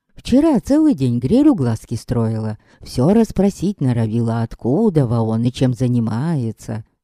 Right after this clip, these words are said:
И понятно, что неспроста, проверяла. А Грель молодец, держался с достоинством.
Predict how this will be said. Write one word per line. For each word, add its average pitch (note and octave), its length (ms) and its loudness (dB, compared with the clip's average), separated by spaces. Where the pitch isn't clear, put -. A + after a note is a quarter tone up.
И B3+ 120 0
понятно, B3+ 800 2
что - 200 0
неспроста, F#3 800 0
проверяла. F#3 960 0
А A3+ 260 -2
Грель A#3+ 360 6
молодец, A3 1000 0
держался D#3+ 760 0
с F#3+ 60 -2
достоинством. A#2+ 1200 -2